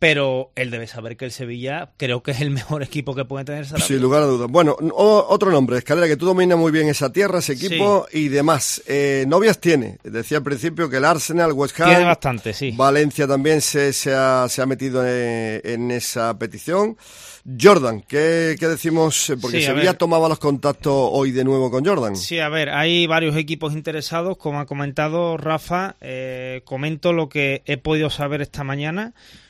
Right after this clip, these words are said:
Speaker 1: a lo largo de esta mañana, sobre este futbolista, que es cierto el interés fuerte del, del Sevilla. El jugador, eh, prefiere quedarse en España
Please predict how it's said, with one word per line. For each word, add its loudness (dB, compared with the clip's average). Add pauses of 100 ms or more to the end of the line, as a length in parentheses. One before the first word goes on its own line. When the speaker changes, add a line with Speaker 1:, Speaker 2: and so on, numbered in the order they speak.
(220)
Speaker 1:
a -6
lo 0
largo 0
de 0
esta -6
mañana, -2
sobre -2
este -4
futbolista, -4
que -4
es -12
cierto -6
el -4
interés -4
fuerte 0
del, -4
del -6
Sevilla. -6 (380)
El -2
jugador, -2 (380)
eh, -8
prefiere 2
quedarse -6
en -8
España -8